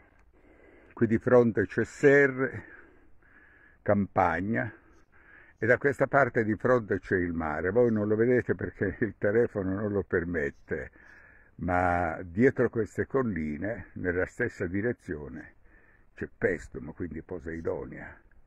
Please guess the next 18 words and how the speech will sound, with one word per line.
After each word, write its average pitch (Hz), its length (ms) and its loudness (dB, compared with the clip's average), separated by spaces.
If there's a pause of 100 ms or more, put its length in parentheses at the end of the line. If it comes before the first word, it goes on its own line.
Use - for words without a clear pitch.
(380)
Qui 131 180 -2
passarono 101 540 -2
i 98 100 -4
greci, 101 580 -2
i 98 160 -4
romani, 98 640 -4
insomma, 80 480 -12 (260)
i 107 160 -2
turchi, 101 640 -6 (1200)
gli 92 120 -2
arabi, 87 640 0
i 85 60 -4
fenici, 92 640 -6
quindi 85 300 -6
un 82 140 -6
po' 98 140 -4
di 90 180 -6
tutto. - 480 -10